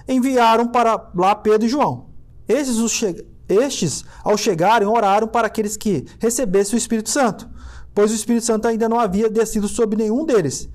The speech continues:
Tinham apenas sido batizados em nome do Senhor Jesus. Então Pedro e João lhe impuseram as mãos e eles receberam o Espírito Santo. Olha o que vai acontecer.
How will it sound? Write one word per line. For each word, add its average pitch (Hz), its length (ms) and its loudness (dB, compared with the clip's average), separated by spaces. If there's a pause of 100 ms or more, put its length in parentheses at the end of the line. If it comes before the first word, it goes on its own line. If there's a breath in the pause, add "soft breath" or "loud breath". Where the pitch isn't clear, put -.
(240 loud breath)
Tinham 247 200 2
apenas 247 320 0
sido 254 180 0
batizados 247 680 2
em 254 40 2
nome 214 260 0
do 226 120 -2
Senhor 233 300 -2
Jesus. 226 500 -4 (340 soft breath)
Então 247 320 -2
Pedro 233 320 2
e 180 40 0
João 175 560 -2
lhe 185 100 -2
impuseram 202 480 0
as 165 100 -4
mãos 214 340 -2
e 226 60 0
eles 220 220 0
receberam 226 480 0
o 285 40 -2
Espírito 320 280 -4
Santo. 190 420 -6 (200)
Olha 180 80 -2
o - 40 -6
que - 60 -6
vai 247 80 2
acontecer. 214 440 -2